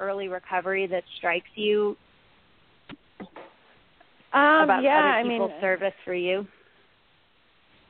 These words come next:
Speaker 2: Yeah, I mean, it, I mean, for me, um, uh, well, there was, there was a bunch of things. I mean, I had,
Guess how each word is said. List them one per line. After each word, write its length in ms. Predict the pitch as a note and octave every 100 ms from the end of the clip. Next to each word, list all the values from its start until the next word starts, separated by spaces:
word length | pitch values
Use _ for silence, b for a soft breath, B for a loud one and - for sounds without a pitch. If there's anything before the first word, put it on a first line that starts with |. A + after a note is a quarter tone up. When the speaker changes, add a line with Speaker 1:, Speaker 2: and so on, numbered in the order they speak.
| _
Speaker 2:
Yeah, 420 | C#4+ D4 C#4+ A3 -
I 80 |
mean, 140 | A#3 A#3
it, 240 | G3+ G3
I 160 | F3 A3+
mean, 220 | A3 G#3 -
for 100 | B3
me, 460 | C#4 D#4 C#4 A#3 -
um, 640 | G#3 G3 G3 F#3 F3+ E3+ _ _ _ - - - -
uh, 100 | G#3+ -
well, 200 | G3+ F#3+
there 120 | G#3
was, 140 | G#3 F#3 F3+
there 140 | G3+
was 100 | F#3+ F3
a 60 |
bunch 260 | F#3 A3 A#3
of 120 | A3
things. 240 | E3 D3+ E3
I 60 | G3+
mean, 180 | G3
I 140 | F#3+ G3
had, 440 | G3+ G3+ F#3+ F3+